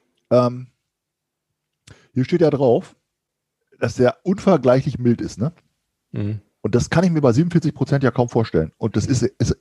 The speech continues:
Speaker 1: ist auch nicht so.
Speaker 2: Okay.
Speaker 1: Also, liebe Windspielfreunde, ich, äh, Grüße, Grüße gehen raus. Ich finde das geil, was ihr da gemacht habt. Auch die Flasche ist cool und alles. Aber der ist einfach super scharf.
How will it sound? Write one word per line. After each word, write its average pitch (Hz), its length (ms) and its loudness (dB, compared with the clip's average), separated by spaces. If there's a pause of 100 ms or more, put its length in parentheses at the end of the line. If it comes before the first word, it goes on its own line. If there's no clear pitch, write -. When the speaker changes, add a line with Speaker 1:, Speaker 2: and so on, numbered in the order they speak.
Speaker 1:
ist 131 120 2
auch 95 120 2
nicht 82 120 -4
so. 85 240 -6 (680)
Speaker 2:
Okay. 113 160 -6
Speaker 1:
Also, 101 120 2
liebe 123 220 4
Windspielfreunde, 101 640 0
ich, - 280 -8
äh, 87 220 4 (420)
Grüße, 113 260 -2
Grüße 123 260 -2
gehen 101 160 2
raus. 92 320 2
Ich - 80 -18
finde 107 140 -4
das 98 80 -6
geil, 107 420 2
was 101 220 -6
ihr 113 80 0
da 95 80 4
gemacht 95 280 -4
habt. 95 140 -4
Auch 92 100 -10
die - 80 -14
Flasche 113 240 -6
ist 95 180 -10
cool 98 120 -6
und 80 80 -8
alles. 92 280 -2 (100)
Aber 87 400 0 (1000)
der 90 120 4
ist - 160 -6
einfach 107 420 -2 (560)
super 113 300 -2
scharf. 85 340 0